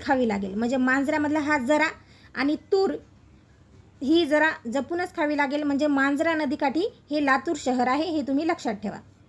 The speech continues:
त्यानंतर बघूया, बघा, ही आहे तापी नदी, सर्वात मोठी पश्चिम वाहिनी नदी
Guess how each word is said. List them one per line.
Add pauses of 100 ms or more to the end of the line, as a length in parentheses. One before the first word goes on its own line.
(500)
त्यानंतर
बघूया, (1400)
बघा, (1300)
ही
आहे
तापी
नदी, (1200)
सर्वात
मोठी (240)
पश्चिम
वाहिनी
नदी